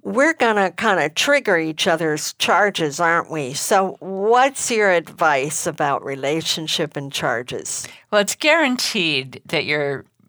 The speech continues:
Speaker 2: other relationships are gonna trigger your charge. And it is going to trigger it so that you can bring it up and heal it.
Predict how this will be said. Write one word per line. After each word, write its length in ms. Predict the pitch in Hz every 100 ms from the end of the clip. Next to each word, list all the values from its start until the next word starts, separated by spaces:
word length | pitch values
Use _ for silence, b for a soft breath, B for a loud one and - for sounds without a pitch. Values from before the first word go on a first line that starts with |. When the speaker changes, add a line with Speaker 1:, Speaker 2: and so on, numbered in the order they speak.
| _
Speaker 2:
other 260 | - 180 190
relationships 840 | 170 156 151 147 151 135 151 - 156
are 60 |
gonna 200 | 151 143
trigger 380 | 139 - 139 139
your 160 | 135 120
charge. 580 | - 98 - - - - _ B B B B -
And 480 | 196 190 185 185 - _ - -
it 280 | 214 208
is 480 | 202 214 196 190 - - _ 185
going 300 | 190 202 262
to 140 | 349 269
trigger 420 | - 302 339 320
it 180 | 180 175
so 220 | - 196
that 160 | 175 147
you 260 | 180 240
can 220 | - 247
bring 220 | 185 185 170
it 100 | 160
up 240 | 160 156
and 180 | 151 139
heal 380 | - 143 165 135
it. 220 | - -